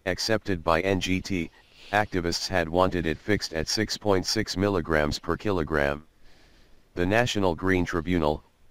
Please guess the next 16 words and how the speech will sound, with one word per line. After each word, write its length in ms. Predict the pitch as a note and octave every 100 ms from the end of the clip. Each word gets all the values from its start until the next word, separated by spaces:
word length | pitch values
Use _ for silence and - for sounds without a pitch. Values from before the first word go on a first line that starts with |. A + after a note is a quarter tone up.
| -
N 200 | G2 F#2+
G 200 | G2 A2
T, 300 | - F2+ E2 _ - _ -
has 200 | E2 D#2
given 300 | G#2 G2 F#2
the 80 | D#2
go-ahead 500 | F#2 F2+ F2 F2+ F2
for 160 | E2+
Hindustan 600 | E2+ G#2 G2 - F#2+ F2+
Unilever 580 | F2 F2+ E2+ E2+ E2+ E2
L 160 | F2 F2
T 240 | - G2+
D, 240 | E2 D#2+ D#2 - - - -
H 260 | G#2+ -
U 180 | F#2+ F#2
L, 300 | E2 D#2 D2+